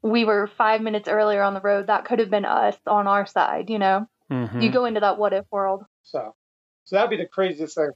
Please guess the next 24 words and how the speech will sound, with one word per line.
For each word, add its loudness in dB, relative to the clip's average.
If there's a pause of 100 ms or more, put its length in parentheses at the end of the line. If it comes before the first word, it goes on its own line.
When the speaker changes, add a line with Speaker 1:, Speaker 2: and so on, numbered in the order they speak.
(120)
Speaker 3:
seen -4
as -4
far 4
as, -2
like, -8 (160)
horror 4
stories -6
concerned. -14 (100)
Speaker 1:
Yeah, 2
something 0
bad, 2
that 0
was -6
awful. -2
Speaker 3:
And 0
Speaker 1:
So 0
Speaker 3:
the 2
other -2
crazy -8
things -10
I've -2
seen -10 (160)
comically 0
are 0